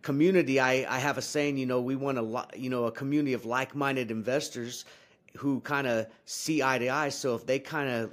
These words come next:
can look at and understand that, hey, the stock market's our war zone and stocks and sectors are the battle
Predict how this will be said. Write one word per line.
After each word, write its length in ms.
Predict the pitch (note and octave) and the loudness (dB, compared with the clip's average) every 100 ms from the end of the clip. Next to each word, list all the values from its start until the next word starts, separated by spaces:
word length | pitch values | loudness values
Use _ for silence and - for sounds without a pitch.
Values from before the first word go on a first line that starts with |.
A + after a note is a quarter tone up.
| - | -8
can 240 | B2 G#2+ A2 | -8 -6 -2
look 240 | C#3 D3+ | -2 0
at 300 | C3+ A2+ A2 | 0 -2 -2
and 120 | A2+ A#2+ | -4 -4
understand 560 | A#2 A2 - B2+ B2 | -4 -6 -6 -6 -6
that, 120 | G#2+ | -6
hey, 320 | B2+ D3+ G#2+ - - - - | -2 -2 -2 -6 -20 -20 -16
the 60 | - | -8
stock 380 | - D3 C#3+ C#3+ | -2 0 0 -2
market's 340 | C3 C3 - - | -2 -4 -6 -2
our 320 | B2 B2+ A#2 | 0 0 -2
war 320 | A2+ C#3 D#3 | 0 2 2
zone 500 | B2 A2+ G#2 A2 A#2 - _ _ | 2 -2 -2 -4 -8 -16 _ _
and 140 | F#2 G#2 | -12 -6
stocks 400 | - C3 - B2+ | 0 0 0 -6
and 80 | A2+ | -4
sectors 480 | C3+ C3+ - G#2+ | -2 -2 -4 -6
are 140 | A2+ A#2 | -4 -4
the 100 | G2+ | -6
battle 600 | F2+ B2 D3+ G#2 G2 | -2 0 0 -2 -6